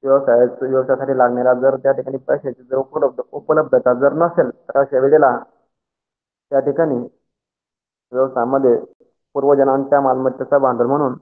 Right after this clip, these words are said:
उपयोग केला जातो. कर्त्याकडे व्यवस्थापकीय कौशल्य या ठिकाणी असेलच असे नसे, पण त्या ठिकाणी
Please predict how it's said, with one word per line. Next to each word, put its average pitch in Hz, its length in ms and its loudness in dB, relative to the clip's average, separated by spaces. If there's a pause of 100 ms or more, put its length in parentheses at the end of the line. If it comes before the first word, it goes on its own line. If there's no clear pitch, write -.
उपयोग 127 360 -2
केला 127 200 0
जातो. 139 280 0 (480)
कर्त्याकडे 127 480 0
व्यवस्थापकीय 139 600 0
कौशल्य 139 560 -2
या 131 80 0
ठिकाणी 127 280 -4
असेलच 139 340 -4 (960)
असे 131 200 -4
नसे, 135 280 -4 (720)
पण 127 80 -14
त्या 131 140 2
ठिकाणी 143 340 0